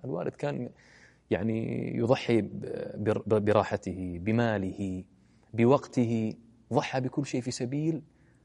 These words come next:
أن يعني في يوم من الأيام ولله الحمد ورأى، ورأى ثمرة هذه التضحية، رأى أبناء حفاظ،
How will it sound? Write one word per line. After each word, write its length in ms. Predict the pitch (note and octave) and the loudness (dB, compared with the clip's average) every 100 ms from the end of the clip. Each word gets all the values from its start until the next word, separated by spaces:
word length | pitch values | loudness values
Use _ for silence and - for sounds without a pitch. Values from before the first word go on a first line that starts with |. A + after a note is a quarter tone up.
| _ _ - | _ _ -4
أن 180 | A2 G#2+ | 0 0
يعني 300 | G2 G#2+ G#2 | -2 -4 -4
في 120 | B2 | -2
يوم 100 | C3 | 0
من 80 | B2+ | 0
الأيام 360 | A#2+ B2 B2+ A#2 | -2 -4 -4 -6
ولله 380 | A2+ A#2+ C3 A2+ | -2 0 0 0
الحمد 320 | - C3 C3 | -4 -6 -6
ورأى، 420 | B2 A#2 B2+ - - - _ _ _ _ _ _ _ _ - | 0 4 4 2 -8 -16 _ _ _ _ _ _ _ _ 0
ورأى 260 | A2+ G#2+ | 2 2
ثمرة 320 | F#2 G#2+ G2+ - | 0 0 0 -2
هذه 100 | G2 | -4
التضحية، 480 | F2 F#2 - - - _ _ _ _ _ A2+ | -4 -8 -8 -20 -20 _ _ _ _ _ -4
رأى 200 | G2 E2 | -4 -4
أبناء 260 | F2+ G#2 | -4 -4
حفاظ، 560 | F#2+ G2+ - F#2+ G2 | -4 -10 -8 -6 -4